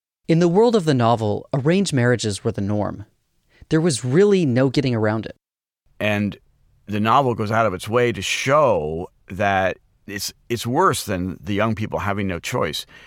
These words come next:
Speaker 2: It's rather that the older generation who's doing the arranging of the marriage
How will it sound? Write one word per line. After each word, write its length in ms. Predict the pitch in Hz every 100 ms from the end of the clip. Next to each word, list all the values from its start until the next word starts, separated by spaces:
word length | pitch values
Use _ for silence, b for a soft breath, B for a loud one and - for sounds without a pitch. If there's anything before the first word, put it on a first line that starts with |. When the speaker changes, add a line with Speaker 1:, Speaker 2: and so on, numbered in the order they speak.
| B B
Speaker 2:
It's 200 | 107 -
rather 400 | 110 135 131 104
that 340 | 101 95 -
the 340 | - 98 98 - _ _ _ _ -
older 320 | 120 139 113
generation 840 | 95 107 98 92 117 135 92 64 76
who's 240 | 98 87
doing 300 | 120 117 104
the 120 | 95
arranging 500 | 90 92 113 117 -
of 140 | 69 71
the 80 | 82
marriage 500 | 98 98 78 -